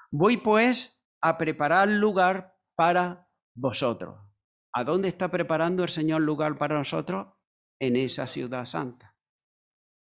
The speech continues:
en ese lugar. Y la está preparando, pero nosotros debemos estar esperando la venida de, del Señor. Versículo tres, dice, Y oí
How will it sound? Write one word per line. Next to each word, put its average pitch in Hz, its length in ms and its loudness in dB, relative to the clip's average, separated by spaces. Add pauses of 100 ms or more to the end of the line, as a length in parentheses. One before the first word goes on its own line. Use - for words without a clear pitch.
(280)
en 123 180 0
ese 135 280 -2 (100)
lugar. 135 560 -8 (600)
Y 139 160 -2
la 113 100 -2
está 131 240 -4
preparando, 147 540 -4
pero 120 180 0
nosotros 123 460 -4
debemos 143 340 -4
estar 151 280 -4
esperando 143 580 -2
la 156 120 2
venida 165 640 0 (440)
de, 123 420 0
del 123 340 0
Señor. 110 500 -4 (340)
Versículo 208 600 2
tres, 156 460 0 (640)
dice, 160 640 2
Y 190 280 2
oí 233 540 2